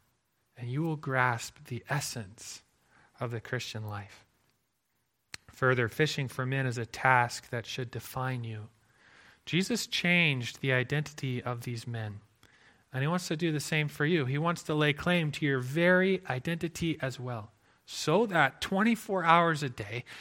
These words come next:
seven days a week, three hundred sixty-five days a year, no matter what it is that you are doing, no matter where it is that you are at,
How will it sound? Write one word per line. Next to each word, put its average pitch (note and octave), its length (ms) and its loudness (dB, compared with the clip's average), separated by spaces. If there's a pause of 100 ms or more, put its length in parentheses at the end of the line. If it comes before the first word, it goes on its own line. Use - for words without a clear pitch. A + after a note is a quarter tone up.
(160)
seven A#3+ 720 6
days D#3 320 2
a B2+ 60 -2
week, A2+ 260 -6
three A3+ 320 0
hundred C4 260 4
sixty-five F3+ 800 0
days D3+ 240 2
a C#3+ 60 -2
year, B2 220 0 (300)
no F3+ 160 -4
matter F#3+ 280 8
what F#3 360 6
it D#4 140 8
is C4+ 220 6
that A#3+ 120 8
you G#3 180 6
are G3+ 120 8
doing, F#3+ 340 2 (240)
no G3+ 80 0
matter F#3 300 8
where F#3+ 340 6
it D#4 60 6
is A#3+ 220 4
that G3 100 4
you F3 160 2
are F3 80 6
at, E3+ 260 6